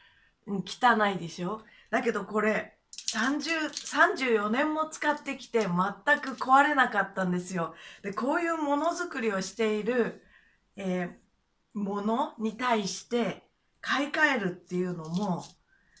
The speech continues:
いいかなと思って、ちょっと、やっぱり食品なのに、こう、や、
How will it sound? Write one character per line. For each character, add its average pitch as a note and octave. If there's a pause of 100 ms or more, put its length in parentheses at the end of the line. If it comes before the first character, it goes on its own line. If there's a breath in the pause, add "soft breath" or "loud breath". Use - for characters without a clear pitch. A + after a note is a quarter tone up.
(920 soft breath)
い D4+
い D#4
か G3
な G3
と G3
思 F3
っ E3+
て、 E3+
ち A#3+
ょ A#3
っ A#3
と、 D#3+ (580)
や G3+
っ G3
ぱ A3
り F#3+
食 B3
品 D#4
な C#4
の A3
に、 G#3
こ F#3
う、 F#3+
や、 F#3+